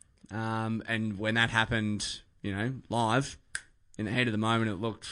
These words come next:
it looked like he got cleaned up. That being said, how do you do it any better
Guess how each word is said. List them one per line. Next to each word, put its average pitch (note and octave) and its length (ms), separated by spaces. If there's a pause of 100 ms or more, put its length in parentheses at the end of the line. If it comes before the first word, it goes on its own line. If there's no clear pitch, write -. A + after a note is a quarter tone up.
(200)
it G#2+ 80
looked A#2 340 (160)
like A2+ 180
he A#2 100
got G#2+ 180
cleaned A2 300
up. - 220 (440)
That D#3 220
being A#2 180
said, G#2 380 (300)
how G#3 380
do F3 120
you E3 200
do A#2+ 260
it A2 200
any A#2 180
better A2 420